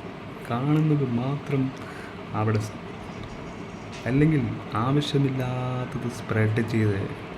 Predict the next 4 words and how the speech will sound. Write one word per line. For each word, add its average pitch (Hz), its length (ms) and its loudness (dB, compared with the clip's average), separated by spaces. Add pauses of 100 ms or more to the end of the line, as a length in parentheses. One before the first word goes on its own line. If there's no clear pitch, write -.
(300)
അതവിടെ 101 500 2
അലങ്കോലമായി 104 920 2
മാറും. 90 400 -4 (1200)
അതുകൊണ്ട് 110 240 2